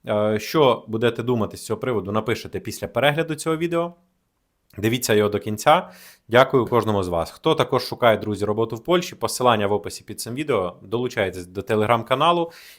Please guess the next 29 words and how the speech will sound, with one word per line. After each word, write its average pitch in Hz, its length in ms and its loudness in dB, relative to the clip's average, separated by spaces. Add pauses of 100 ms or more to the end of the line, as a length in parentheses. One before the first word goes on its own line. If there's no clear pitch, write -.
і 202 220 -4 (100)
знайдіть 143 360 -2
роботу 120 320 -2
своєї 117 380 -2
мрії. 104 340 -2 (200)
Отже, 156 380 4 (460)
е, 104 240 4
і 139 80 0
хотів 143 280 0
би 170 100 4
я 147 100 8
почати 131 760 4
з, 101 520 2 (320)
е, 98 280 0
коментаря 117 720 4
радника 110 460 4
голови 110 260 0
О 107 60 2
П 104 400 2
Подоляка, 127 680 2
який 120 680 -2
в 101 120 -14
загальному, 107 720 0 (480)
е, 101 460 0
не 127 120 0
являється 135 500 4
позитивним 123 500 0
персонажем, 175 680 2
але, 143 440 2